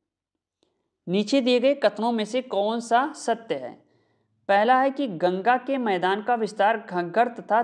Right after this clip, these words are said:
तीस्ता नदियों के बीच है। दूसरा कि गंगा के मैदान उत्तरी भारत के राज्यों जैसे हरियाणा, दिल्ली, उत्तर प्रदेश, बिहार, झारखंड के कुछ भाग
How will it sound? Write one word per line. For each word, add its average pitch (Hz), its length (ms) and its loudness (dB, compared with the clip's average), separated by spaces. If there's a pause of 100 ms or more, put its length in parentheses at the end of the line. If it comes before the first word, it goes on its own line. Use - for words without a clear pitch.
तीस्ता 185 400 -4
नदियों 196 320 -4
के 220 160 2
बीच 170 320 -6
है। 226 120 0 (1080)
दूसरा 190 300 2
कि 277 140 0
गंगा 202 360 0
के 262 160 -2
मैदान 202 420 2 (100)
उत्तरी 214 420 -4
भारत 190 400 0
के 233 100 0
राज्यों 175 380 0
जैसे 185 300 -2
हरियाणा, 170 480 2 (440)
दिल्ली, 196 280 -4
उत्तर 240 240 -4
प्रदेश, 226 540 0
बिहार, 175 340 2
झारखंड 185 520 -2
के 226 120 -4
कुछ 233 400 -6
भाग 196 300 2